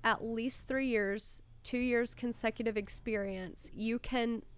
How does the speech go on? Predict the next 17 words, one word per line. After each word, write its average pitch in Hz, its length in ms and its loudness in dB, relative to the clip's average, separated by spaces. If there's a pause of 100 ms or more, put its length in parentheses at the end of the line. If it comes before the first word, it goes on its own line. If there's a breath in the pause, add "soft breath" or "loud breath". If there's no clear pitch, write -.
(280)
apply 233 680 4
through 220 300 0
your 214 260 2
fisdo, 196 680 2
which 202 200 -2
is 208 140 2
Flight - 280 2
Standard 214 380 -2
District - 420 -4
Office, 196 600 0 (320 loud breath)
which 254 180 2
is 254 160 2
the 226 200 -2
local 220 540 2
form 233 440 0
of 196 360 -4
government 202 680 2